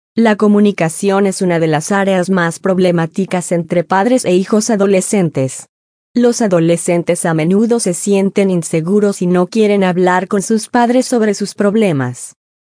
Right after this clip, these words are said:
Esto puede ser debido a que los adolescentes temen el rechazo o el enojo de sus padres.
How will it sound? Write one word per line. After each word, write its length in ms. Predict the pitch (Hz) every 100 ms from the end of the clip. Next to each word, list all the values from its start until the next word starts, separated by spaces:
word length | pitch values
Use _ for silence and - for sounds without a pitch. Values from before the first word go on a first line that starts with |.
| _ -
Esto 360 | 226 - 220
puede 260 | 226 220 262
ser 240 | - 220
debido 480 | 196 202 240 269 285
a 100 | 226
que 140 | 196
los 220 | 180 165 175
adolescentes 840 | 165 165 170 - 185 190 180 -
temen 320 | 202 202 202
el 120 | 190
rechazo 800 | 175 165 160 185 143 - 190 349 -
o 140 | 202
el 100 | 196
enojo 460 | 175 180 196 - 208
de 100 | 208
sus 240 | 220 -
padres. 600 | 220 185 139 135 139 -